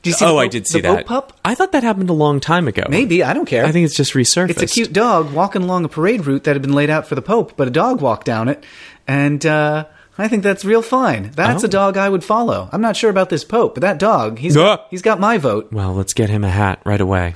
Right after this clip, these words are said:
Speaker 1: <gasps> James, a dog with a hat.
Speaker 2: Uh, with a mitre?
Speaker 1: Woo.
Speaker 2: That's what the hat is called.
Speaker 1: I mitre be into that.
Speaker 2: Oh, no.
Speaker 1: Wait, what's a mitre?
Speaker 2: It's the, the funny hat the Pope wears.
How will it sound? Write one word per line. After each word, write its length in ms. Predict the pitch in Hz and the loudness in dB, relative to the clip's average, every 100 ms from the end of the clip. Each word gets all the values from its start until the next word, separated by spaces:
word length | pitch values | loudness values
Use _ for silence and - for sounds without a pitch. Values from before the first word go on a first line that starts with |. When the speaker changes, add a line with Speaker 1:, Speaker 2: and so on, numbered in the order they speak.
| 294 | -4
Speaker 1:
<gasps> 140 | 381 - | -6 -4
James, 320 | - 294 339 | -2 2 2
a 60 | 240 | 2
dog 220 | 247 370 | 2 2
with 100 | 302 | 0
a 40 | 247 | 0
hat. 380 | 339 392 254 - | 2 2 -2 -4
Speaker 2:
Uh, 60 | 110 | -2
with 120 | 107 | 0
a 40 | 95 | 0
mitre? 480 | 95 101 107 131 135 | 0 0 -2 -4 -2
Speaker 1:
Woo. 140 | 285 427 453 | 4 6 4
Speaker 2:
That's 180 | 117 - | 0 -18
what 80 | - | -14
the 60 | 95 | -6
hat 220 | 110 127 | -4 -4
is 100 | 98 | -6
called. 300 | - 90 92 | -10 -10 -2
Speaker 1:
I 140 | 131 131 | 0 0
mitre 680 | 135 143 190 202 160 123 139 | 0 0 2 0 2 0 2
be 200 | 151 165 | 2 2
into 240 | 214 196 | 2 0
that. 380 | 139 104 92 - | 0 -2 -6 -4
Speaker 2:
Oh, 140 | 110 90 | -4 -4
no. 300 | 85 95 170 | -2 0 2
Speaker 1:
Wait, 120 | 165 | 0
what's 180 | 175 185 | 0 -2
a 40 | |
mitre? 380 | 151 156 104 87 - - _ _ | -2 -2 -4 -8 -16 -20 _ _
Speaker 2:
It's 220 | 120 - | -8 -6
the, 280 | - 127 127 | 0 2 2
the 260 | - 127 123 - | 2 0 0 -8
funny 300 | - 143 143 139 | -6 -2 0 0
hat 320 | 190 - - - | 0 -2 -8 -8
the 80 | 104 | -2
Pope 280 | 92 85 | -2 -2
wears. 400 | 85 80 90 - | -2 -4 -6 -12